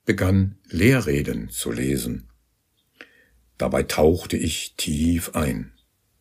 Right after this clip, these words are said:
Die Meditationspraxis wurde in dieser Zeit nicht besonders gefördert.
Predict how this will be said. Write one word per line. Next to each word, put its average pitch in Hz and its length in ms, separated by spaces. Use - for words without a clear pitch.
Die - 60
Meditationspraxis 123 1200
wurde 151 260
in 147 100
dieser 127 280
Zeit 123 420
nicht - 380
besonders 67 500
gefördert. 67 560